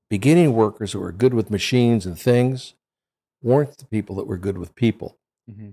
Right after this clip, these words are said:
Speaker 1: The biggest problem I had is to go from a culture based on things, leaders based that knew how to ra-, manage
Speaker 2: Yeah.
Speaker 1: things, to a culture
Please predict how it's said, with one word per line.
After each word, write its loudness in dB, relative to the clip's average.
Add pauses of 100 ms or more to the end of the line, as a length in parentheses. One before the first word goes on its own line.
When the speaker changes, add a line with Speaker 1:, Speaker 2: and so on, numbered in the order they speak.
Speaker 1:
The -8
biggest 2
problem 2
I -2
had 0
is -8
to -10
go -2
from -14
a -12
culture 0 (540)
based -2
on -6
things, 0
leaders 2
based 0 (200)
that -16
knew 0
how 0
to 0
ra-, 0
manage 0
Speaker 2:
Yeah. -14
Speaker 1:
things, 2 (400)
to -4 (720)
a -10 (140)
culture -2